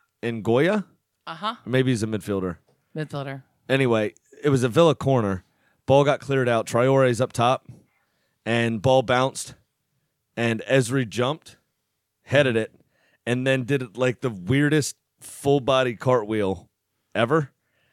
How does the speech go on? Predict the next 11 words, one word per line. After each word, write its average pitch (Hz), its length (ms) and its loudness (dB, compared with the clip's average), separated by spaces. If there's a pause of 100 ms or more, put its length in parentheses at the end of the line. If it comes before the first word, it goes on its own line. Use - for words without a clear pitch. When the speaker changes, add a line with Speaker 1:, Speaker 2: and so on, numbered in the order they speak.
(120)
Speaker 1:
Like, 123 300 0
ran 147 380 0
into, 135 580 0 (160)
his 123 200 -2
hip 165 260 2
hit 147 140 -2
Traore's 135 480 2
shoulder, 101 440 0 (320)
and 110 160 -6
he 160 160 2
flipped, 139 460 0